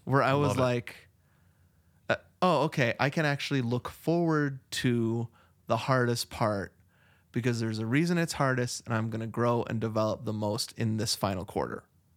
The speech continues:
Speaker 2: This is the part that's doing the most good for you, but it's the hardest.
Speaker 1: Right. And you can't skip to it. I think we talked about that.
Speaker 2: Yup.
Speaker 1: You can't just, there's no possible way to skip to the last quarter without going through the first three.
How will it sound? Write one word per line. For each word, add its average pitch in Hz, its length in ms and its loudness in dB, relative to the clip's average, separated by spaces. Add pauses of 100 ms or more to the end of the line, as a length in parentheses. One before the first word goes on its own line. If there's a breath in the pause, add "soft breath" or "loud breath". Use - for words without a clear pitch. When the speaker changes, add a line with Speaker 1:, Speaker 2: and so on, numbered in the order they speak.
(300)
Speaker 2:
This 113 180 -2
is 113 120 -6
the 110 80 -2
part 104 260 -2
that's 101 180 -8
doing 104 280 0
the 90 60 -2
most 98 500 -2 (200)
good 90 300 0
for 98 280 0
you, 82 200 -6
but 95 200 2
it's - 140 -6
the 98 120 0
hardest. 78 580 -4 (580)
Speaker 1:
Right. 131 460 0 (120)
And 135 120 4
you 143 100 4
can't - 360 -2
skip - 400 0
to 123 200 2
it. 104 120 -4
I 127 100 2
think 196 180 0
we 165 80 4
talked 139 300 0
about 104 240 -2
that. - 320 -4
Speaker 2:
Yup. 95 480 -2 (1400 soft breath)
Speaker 1:
You 165 80 2
can't 170 180 2
just, - 340 0
there's 139 240 2
no 165 460 2
possible 139 720 0
way 123 200 2
to 127 120 0
skip - 460 0
to - 80 -4
the 127 120 2
last 120 320 0
quarter 113 320 0
without 117 340 0
going 117 160 0
through 120 160 -2
the 117 80 -6
first - 340 -4
three. - 320 -6